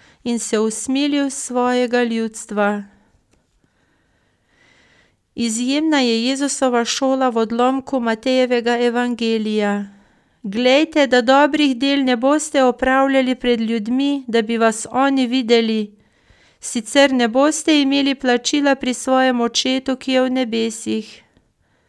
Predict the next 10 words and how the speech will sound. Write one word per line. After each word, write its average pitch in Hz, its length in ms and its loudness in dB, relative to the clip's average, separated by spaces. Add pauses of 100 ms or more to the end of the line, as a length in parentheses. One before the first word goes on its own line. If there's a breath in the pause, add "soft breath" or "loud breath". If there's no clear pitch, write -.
(840)
Evangelist 247 800 0
nam 302 180 2
polaga 262 560 2
na 262 140 2
srce 233 500 -4
Jezusovo 269 680 0
naročilo 240 800 0
tako 262 380 0
glede 262 380 0
miloščine, 254 920 0